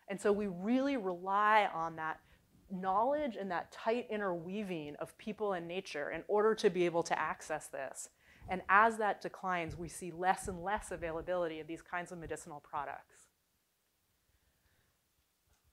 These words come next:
Similarly for our life support systems, we're not doing too well. We're seeing these declines in pollinators, regulation of air quality and climate, of water, and water quality and quantity.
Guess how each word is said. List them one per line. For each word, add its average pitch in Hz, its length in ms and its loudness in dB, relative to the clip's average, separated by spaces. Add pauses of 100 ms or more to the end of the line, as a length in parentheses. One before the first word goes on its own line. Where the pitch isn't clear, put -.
(160)
Similarly 302 480 12
for 269 120 10
our 240 140 12
life 247 180 10
support 185 340 0
systems, - 540 -8 (360)
we're 233 120 0
not 285 160 6
doing 285 240 4
too 175 140 -6
well. 139 260 -4 (460)
We're 202 140 0
seeing 269 600 0
these 175 220 -6
declines 151 600 -8
in 156 80 -12
pollinators, 185 840 0 (500)
regulation 208 560 4
of 180 100 -4
air 175 140 4
quality 156 400 2
and 147 120 -10
climate, 147 540 -12 (1040)
of 175 140 -8 (240)
water, 175 520 10 (280)
and 180 140 -4
water 180 240 10
quality 175 480 8
and 160 100 -6
quantity. 156 600 -4